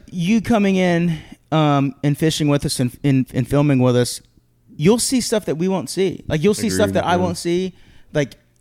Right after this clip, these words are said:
Speaker 1: I might not, I might not think is cool or is interesting. You see it as a trout guy or, you know, someone living out west. Like, "Man, this is really interesting. This is, this sound is really interesting. You know,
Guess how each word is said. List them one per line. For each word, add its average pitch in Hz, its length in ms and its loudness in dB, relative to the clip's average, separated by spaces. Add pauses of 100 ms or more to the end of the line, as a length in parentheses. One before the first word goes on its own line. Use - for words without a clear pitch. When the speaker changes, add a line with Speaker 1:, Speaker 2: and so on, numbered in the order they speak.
(140)
Speaker 1:
I 170 120 -2
might 180 220 -4
not, 131 200 -8
I 156 100 -4
might 165 220 -4
not 139 180 -6
think 143 160 -8
is 120 120 -8
cool 151 580 -4
or 117 360 -6
is 120 220 -12
interesting. 135 540 -6 (240)
You 175 220 -2
see 135 260 -4
it 123 260 -6
as 127 280 -6
a 117 420 -6 (160)
trout 135 300 -6
guy 127 240 -6
or, 104 340 -6 (180)
you 123 100 -10
know, 117 140 -8
someone 127 300 -6
living 123 220 -6
out 104 100 -8
west. 127 180 -6
Like, 113 100 -18
"Man, 123 200 -12
this 139 160 -8
is 180 100 -8
really 117 240 -6
interesting. 107 520 -12 (340)
This 151 160 -4
is, 175 220 -4
this 160 160 -2
sound 151 480 -2
is 117 120 -4
really 131 240 0
interesting. 110 520 -6 (320)
You 117 80 -8
know, 120 220 -6